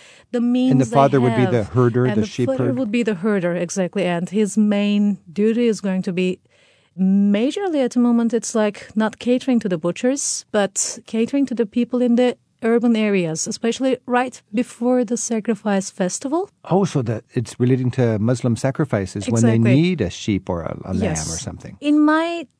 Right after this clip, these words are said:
Speaker 1: part of the nomadic family
Speaker 2: Right.
Speaker 1: where they live, it's going on like that.
Speaker 2: I'll never forget dropping by a nomad's tent and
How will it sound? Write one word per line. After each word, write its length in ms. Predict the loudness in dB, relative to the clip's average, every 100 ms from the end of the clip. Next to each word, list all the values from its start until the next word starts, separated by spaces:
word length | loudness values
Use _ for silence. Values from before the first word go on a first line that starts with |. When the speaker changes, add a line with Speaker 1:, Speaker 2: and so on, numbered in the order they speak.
| _ -4
Speaker 1:
part 380 | 0 2 2
of 400 | 2 0 -2 -10 _
the 160 | -6 -2
nomadic 500 | 0 0 0 -2 -4
family 580 | -8 -4 -2 -2 0 0
Speaker 2:
Right. 180 | 0
Speaker 1:
where 180 | 0 0
they 160 | 2 2
live, 400 | 4 2 0 -6 -6
it's 500 | -6 -4 -6 -8 -4
going 300 | -2 0 0
on 180 | -2
like 220 | -2 -4 -4
that. 400 | -4 -4 -10 -20 _ _ -6
Speaker 2:
I'll 160 | -2
never 240 | 2 2 2
forget 420 | 0 2 2 0
dropping 380 | -4 0 0 0
by 480 | 0 0 -2 -6 -6
a 80 | -4
nomad's 420 | -2 -2 -2 -6 -6
tent 360 | -6 -4 -8 -8
and 320 | -4 -2 -2